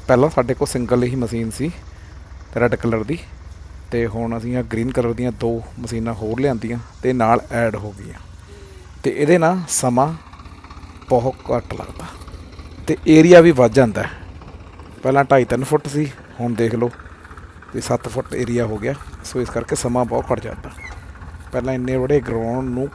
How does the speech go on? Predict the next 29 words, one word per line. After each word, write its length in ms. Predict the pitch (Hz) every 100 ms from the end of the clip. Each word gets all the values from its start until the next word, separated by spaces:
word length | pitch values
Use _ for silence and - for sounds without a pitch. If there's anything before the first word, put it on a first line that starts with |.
| -
ਘੱਟੋ 340 | 131 - 175 175 147
ਘੱਟ 180 | 139 -
ਸਾਡੇ 360 | 127 110 127 127
ਕੋਲ 240 | - 117
ਚਾਰ 320 | 156 131 117 127
ਜਾਂ 100 | 135
ਪੰਜ 260 | 135 120 143
ਘੰਟੇ 180 | 143 123
ਲੱਗ 140 | 104
ਜਾਂਦੇ 200 | 104 107
ਸੀਗੇ। 280 | 110 107 - - - - - - - - - - -
ਇਹ 80 | 160
ਜਿਹੜੀ 200 | 190 214
ਕੱਟ 260 | 165 -
ਕੇ 160 | - 190 185
ਘਾਹ 140 | 156
ਮਗਰ 240 | 139 151
ਗਿਰਦਾ 340 | 143 147 180 190
ਵਾ, 200 | 160 175
ਮਗਰ 280 | 156 151 160 160
ਪੱਲੀ 320 | 135 147 151
ਬੰਨ੍ਹ 240 | 135 123
ਦਿੰਦੇ 240 | 151 147 135
ਸੀਗੇ 340 | 131 143 165
ਅਸੀਂ, 180 | 143 151 156 -
ਟੀਨ 220 | 143 131
ਦਾ 120 | 127 127
ਬਣਾਇਆ 280 | 143 135
ਹੋਇਆ 300 | 117 107 113